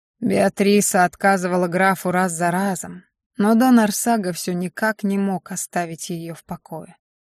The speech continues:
Он даже отправился к ним в поместье, чтобы вынудить её дать согласие на брак. На следующий день Беатриса умерла.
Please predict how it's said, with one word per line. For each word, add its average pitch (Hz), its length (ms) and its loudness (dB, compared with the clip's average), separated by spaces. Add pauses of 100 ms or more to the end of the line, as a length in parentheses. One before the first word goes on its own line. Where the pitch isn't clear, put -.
(320)
Он 190 160 2
даже 185 240 2
отправился 190 600 -2
к - 100 -4
ним 196 240 4
в - 180 -14
поместье, 214 680 2
чтобы 165 300 -4
вынудить 165 540 -4
её 175 280 -2
дать 170 220 -2
согласие 185 680 -2
на 160 140 -8
брак. - 480 -20 (760)
На 190 160 -2
следующий 240 580 2
день 208 400 4
Беатриса 175 680 -2
умерла. 160 680 -8